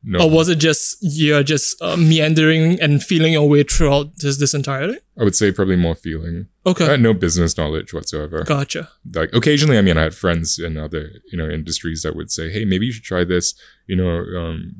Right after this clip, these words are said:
Speaker 1: it kinda worked for my business, or it kinda worked for this other guy that he read about. You know, maybe try, like, try this. But, um, it was hard for me because I, I like putting work out, but, um,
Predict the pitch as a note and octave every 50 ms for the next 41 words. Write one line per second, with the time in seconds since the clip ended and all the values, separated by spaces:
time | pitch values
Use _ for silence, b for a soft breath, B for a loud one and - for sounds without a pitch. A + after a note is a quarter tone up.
0 | - - - - - G2 F#2 F2 E2 E2 F2 F2 E2+ - - - E2+ D#2+ E2 E2
1 | E2 E2+ E2 E2+ D#2+ D#2+ E2+ E2+ D#2+ D#2 E2+ D#2+ D#2+ - - F2 E2+ D#2+ D#2 E2
2 | D#2+ D#2 - - - _ _ - - - E2 D#2 E2+ D#2+ - E2 F2 E2 F2+ E2
3 | E2+ D#2 D#2 D#2 D#2+ E2 D#2+ - _ _ _ _ _ _ _ _ _ - - E2+
4 | F2 F2 F2 E2+ D#2 D#2 D#2+ D#2+ F2 - _ _ _ _ _ _ _ _ _ -
5 | G#2 F#2+ F#2 G2 G2 G#2+ - - F#2+ F#2 F2+ F2 F2 E2+ E2 E2 - - _ _
6 | _ - - F#2 F2 E2+ F2 E2+ - - - - _ _ _ _ _ _ _ _
7 | _ _ _ _ _ _ _ _ _ _ - F2+ E2+ E2 E2 D#2+ D#2+ D#2+ D#2+ D#2+
8 | D#2+ E2+ - - _ _ _ _ _ _ - - C3+ C3+ - - - G3+ F#3 -
9 | A2 G2 G2+ F#2 F2+ E2+ F#2 F2 E2+ - - F#2+ F#2+ F2+ F2+ F#2 - - - G#2+
10 | G#2+ A2+ C3 C#3+ - _ - G#2+ G#2 G2 F#2+ F2+ F2 F2 - F2 F2 F2 - G2
11 | - F2 E2 E2 D#2+ D#2+ D#2+ D#2+ D#2+ D#2+ D2+